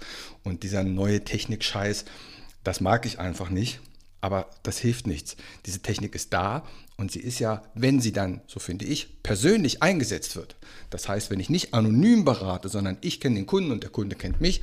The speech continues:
und ich bleibe auch sein Berater und kein anderer, dann macht diese Technik wirklich sehr, sehr viel Sinn. Nicht nur Corona hat bewiesen, dass es so funktioniert,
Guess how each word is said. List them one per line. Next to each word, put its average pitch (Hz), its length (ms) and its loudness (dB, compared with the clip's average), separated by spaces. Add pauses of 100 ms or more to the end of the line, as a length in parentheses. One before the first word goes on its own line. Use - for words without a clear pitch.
(140)
und - 160 -2
ich - 140 -2
bleibe 143 260 6
auch 143 60 6
sein 110 240 4
Berater 95 480 0
und 87 160 -6
kein 98 180 -2
anderer, 127 480 0 (520)
dann 151 220 6
macht 143 200 0
diese 117 220 0
Technik 113 500 -2
wirklich 110 540 -2
sehr, 101 280 2
sehr 92 140 -2
viel - 160 -6
Sinn. 82 220 -6 (500)
Nicht 139 200 6
nur 127 160 6
Corona 127 420 4
hat 127 160 -2
bewiesen, 117 420 2
dass 107 180 -2
es 113 120 -4
so 113 120 0
funktioniert, 104 680 -2